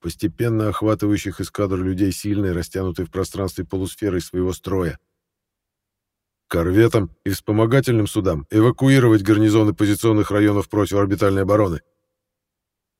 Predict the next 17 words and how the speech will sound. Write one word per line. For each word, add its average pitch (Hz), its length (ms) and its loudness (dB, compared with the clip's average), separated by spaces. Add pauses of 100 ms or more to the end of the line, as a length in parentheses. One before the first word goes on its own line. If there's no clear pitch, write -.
(420)
Стоим 110 460 2
ещё 120 300 2
двадцать 113 380 4
минут 120 300 2
и 113 100 6
идём 117 160 4
на 117 100 2
прорыв». 120 480 2 (1400)
Время 90 500 -4
тянулось 80 400 -4
бесконечно 80 640 -6
медленно. 73 480 -6 (920)
Танланы 92 480 -2
действовали 95 440 -2
как 87 200 -4
на 92 80 -4
учениях, 90 560 -4